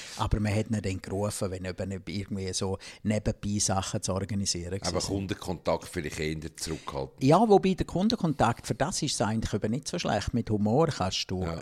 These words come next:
Speaker 2: die Leute extrem schnell verdienen, weil die Leute erwarten es gerade auf der Bank sehr wahrscheinlich auch nicht.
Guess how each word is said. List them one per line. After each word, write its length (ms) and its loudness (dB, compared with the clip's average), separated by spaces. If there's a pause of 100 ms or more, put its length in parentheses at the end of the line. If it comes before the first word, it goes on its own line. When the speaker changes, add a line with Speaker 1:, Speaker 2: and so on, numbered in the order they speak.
(160)
Speaker 2:
die 80 -2
Leute 240 -6
extrem 640 -2
schnell 380 2
verdienen, 560 2
weil 100 2
die 220 -4
Leute 180 0
erwarten 440 0
es 140 4
gerade 420 -2
auf 120 -4
der 80 -2
Bank 320 0
sehr 140 2
wahrscheinlich 340 0
auch 140 0
nicht. 360 -4